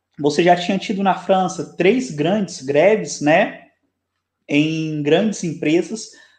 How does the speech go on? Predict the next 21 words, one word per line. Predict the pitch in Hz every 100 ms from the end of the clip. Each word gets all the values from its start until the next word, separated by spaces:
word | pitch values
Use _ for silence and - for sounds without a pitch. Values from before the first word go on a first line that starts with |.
| _
greves | 147 160 202 -
que | -
ficaram, | - 165 165 170 -
que | - _
ficaram | - 165 175 185
parados | 165 147 156 175 170
durante | 147 160 170 170
muito | 202 -
tempo. | - 147 190 - _ _ _ _ _ _ _ _ _ _ -
Então, | 170 170 196 202 202 151 - - - _
sessenta | - 165 - 208 214
e | 190
oito, | 175 226 226 - -
ele | 170
extrapola | 170 - 214 214 - 196 233 262 185
isso. | 151 196 - - _ _ _ _
Então, | 190 190
esses | 233 262 240
operários, | 240 214 190 208 208 165 -
eles | 165 -
começam | - 196 170 190 240 247 - 196 147 127